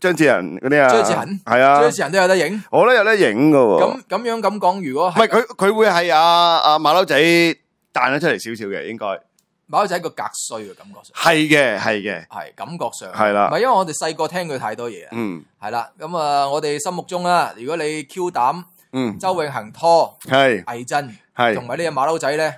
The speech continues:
Speaker 1: 嗯。
Speaker 2: 呢條單 T 應該都冇得拖啦。
Speaker 1: 二重彩喎，二重彩喎。
Speaker 2: 二重彩。
Speaker 1: 單色喎，仲要話可能係。
Speaker 2: 但係如果講真俾你聽，你二重彩肯定呢，單色呢，就一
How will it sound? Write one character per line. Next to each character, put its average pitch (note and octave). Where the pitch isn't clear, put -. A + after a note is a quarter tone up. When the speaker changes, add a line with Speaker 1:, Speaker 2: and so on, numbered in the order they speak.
Speaker 1:
嗯。 A#2
Speaker 2:
呢 -
條 D3
單 D3+
T D3
應 D3
該 C#3+
都 C#3+
冇 -
得 D#3+
拖 -
啦。 -
Speaker 1:
二 E3+
重 C3
彩 C#3
喎， D#3
二 C#3
重 A2+
彩 A2
喎。 D3
Speaker 2:
二 F3
重 C3+
彩。 C#3+
Speaker 1:
單 A#3+
色 A#3
喎， F3
仲 D#3+
要 E3+
話 C#3
可 E3+
能 B2
係。 B2
Speaker 2:
但 G#3+
係 A#3+
如 C#4+
果 A3+
講 C4+
真 C4+
俾 B3+
你 B3
聽， A#3+
你 G3
二 E3+
重 D#3+
彩 G3
肯 F3+
定 D#3+
呢， F3+
單 F#3
色 F#3
呢， F3
就 D3
一 -